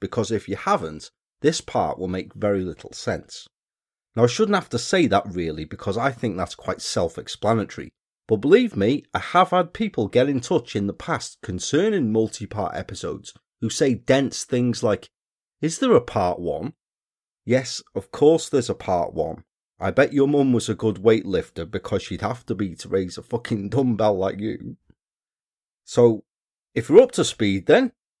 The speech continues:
after that short, uh, digress, a recap so far on Thriller. We've heard of the exploits of the two men,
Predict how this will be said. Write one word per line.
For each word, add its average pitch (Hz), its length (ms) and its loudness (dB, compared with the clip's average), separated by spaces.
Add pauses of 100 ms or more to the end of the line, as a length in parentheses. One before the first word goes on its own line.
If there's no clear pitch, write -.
(100)
after 87 320 -10
that 95 220 -2
short, 104 520 -2 (140)
uh, 101 160 -6
digress, 104 720 2 (760)
a 104 80 0
recap 135 540 0
so 180 260 6
far 98 460 4
on 85 140 -4
Thriller. 98 420 0 (680)
We've 104 140 -4
heard 208 240 8
of 226 80 0
the 208 140 2
exploits - 560 -2
of 90 80 -12
the 98 100 -6
two 165 320 0
men, 139 380 -2